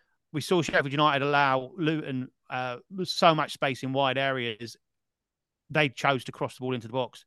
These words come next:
Brighton like to exploit those wide areas.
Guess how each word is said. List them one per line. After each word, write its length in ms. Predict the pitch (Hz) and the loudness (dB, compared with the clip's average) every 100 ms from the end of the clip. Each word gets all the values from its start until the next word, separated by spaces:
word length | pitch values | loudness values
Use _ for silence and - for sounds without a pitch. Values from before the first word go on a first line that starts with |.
| _ | _
Brighton 400 | - 160 151 131 127 _ _ _ _ _ _ _ _ | 0 2 2 -2 -8 _ _ _ _ _ _ _ _
like 320 | 156 160 175 | 2 4 4
to 80 | - | 0
exploit 300 | 135 - 143 | -14 -6 -6
those 160 | 127 120 | -6 -4
wide 220 | 127 127 | -4 -2
areas. 340 | 127 127 123 | -2 -2 -6